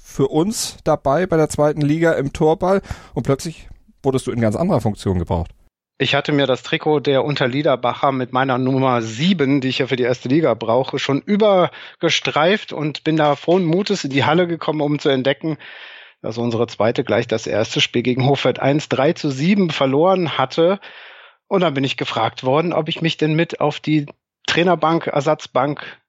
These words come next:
Speaker 2: setzen möchte und, äh, beratend eingreifen möchte.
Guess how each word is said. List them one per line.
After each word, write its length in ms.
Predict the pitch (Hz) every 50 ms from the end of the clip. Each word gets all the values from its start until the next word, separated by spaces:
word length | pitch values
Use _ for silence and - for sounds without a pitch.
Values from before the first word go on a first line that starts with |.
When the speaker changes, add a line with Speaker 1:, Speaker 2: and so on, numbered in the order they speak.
| _ _ _ _
Speaker 2:
setzen 420 | _ - 151 143 - - - 139 131
möchte 560 | 123 135 151 147 - - 160 165 170 170 175 -
und, 340 | 151 143 139 127 - - -
äh, 240 | 120 131 135 131
beratend 560 | 123 - 131 120 - 127 139 135 - 143 123 -
eingreifen 640 | - 131 143 151 139 120 123 127 123 - 131 123 123
möchte. 500 | 117 117 127 123 - - 135 135 143